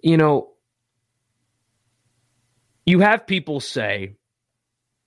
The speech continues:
"Don't side with the billionaire owners. I, I would never side with a billionaire owner."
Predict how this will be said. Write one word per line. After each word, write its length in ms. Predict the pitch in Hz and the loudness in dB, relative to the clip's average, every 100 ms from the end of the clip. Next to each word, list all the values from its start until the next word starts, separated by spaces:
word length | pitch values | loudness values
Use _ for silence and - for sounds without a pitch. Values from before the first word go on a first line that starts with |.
| _ _ | _ _
"Don't 320 | 120 196 202 139 | 0 0 0 -2
side 280 | 208 175 | -2 -2
with 100 | 170 | -2
the 60 | 139 | -8
billionaire 500 | 120 165 160 147 143 | -6 -4 -2 -2 0
owners. 380 | 139 123 98 127 | 0 0 -4 -4
I, 80 | 156 | -2
I 160 | 160 | -2
would 200 | 180 143 | -2 -6
never 320 | 185 247 196 | -6 -6 -6
side 400 | 175 - 180 175 | -8 -2 0 0
with 140 | 151 151 | 0 -4
a 40 | |
billionaire 540 | 120 185 180 165 156 147 | 0 2 4 4 2 2
owner." 400 | 151 107 85 | 2 0 -8